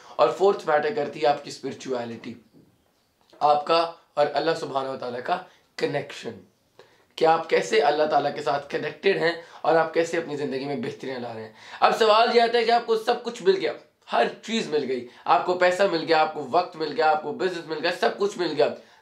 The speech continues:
Now what? When you have everything, question is,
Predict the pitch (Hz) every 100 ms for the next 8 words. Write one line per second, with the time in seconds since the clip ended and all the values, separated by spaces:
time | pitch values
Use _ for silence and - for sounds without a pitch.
0 | - 190 190 196 151 - - - _ _
1 | _ 156 160 175 175 - 175 175 220 220
2 | 214 214 - _ _ _ - 151 160 190
3 | 165 151